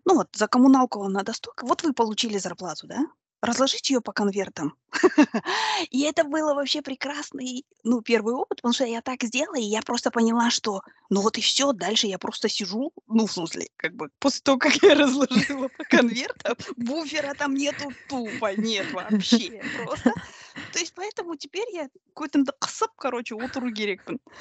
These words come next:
Speaker 1: <laughs>
Speaker 2: <laughs> Никто
Speaker 1: Коротко
Speaker 2: цветочки не
Speaker 1: говоря.
Speaker 2: получит. <laughs>
Speaker 1: Абсолютно нет. И, но это, с другой стороны, было очень такое, ну, в смысле, какой-то sobering experience, в том смысле, что, а, ну, вот так вот это, да, и в принципе.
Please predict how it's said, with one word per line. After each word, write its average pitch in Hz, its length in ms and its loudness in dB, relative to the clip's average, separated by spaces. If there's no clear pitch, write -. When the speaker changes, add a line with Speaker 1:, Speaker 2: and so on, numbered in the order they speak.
Speaker 1:
<laughs> - 360 6
Speaker 2:
<laughs> 254 280 4
Никто 226 240 4
Speaker 1:
Коротко - 0 -
Speaker 2:
цветочки 240 480 6
не 220 160 6
Speaker 1:
говоря. - 20 2
Speaker 2:
получит. 226 640 2
<laughs> 320 300 -8
Speaker 1:
Абсолютно 311 840 -6
нет. 277 440 -4
И, 240 260 -12
но 208 160 0
это, 339 200 -4
с - 60 -16
другой 349 260 -10
стороны, 339 340 -8
было 269 260 -8
очень 277 320 -6
такое, 254 580 -6
ну, 254 160 -2
в - 60 -10
смысле, 180 340 -10
какой-то 180 380 -8
sobering 190 640 0
experience, 370 600 2
в - 80 -16
том 240 160 6
смысле, 240 340 2
что, 202 320 -4
а, 226 160 6
ну, 196 100 4
вот - 180 -2
так - 220 -6
вот 240 160 -4
это, 170 200 -10
да, 185 200 -6
и 214 140 -6
в - 100 -20
принципе. 170 560 -4